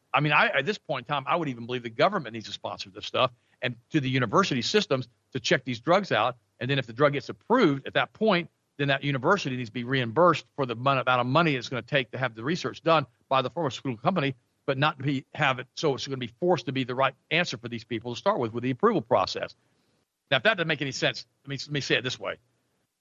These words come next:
If the drug gets approved, the pharmaceutical company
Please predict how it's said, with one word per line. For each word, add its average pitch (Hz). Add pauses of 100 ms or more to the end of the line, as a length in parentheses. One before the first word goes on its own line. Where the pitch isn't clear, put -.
(760)
If 214
the 190
drug 175
gets 156
approved, 117 (2250)
the -
pharmaceutical 151
company 113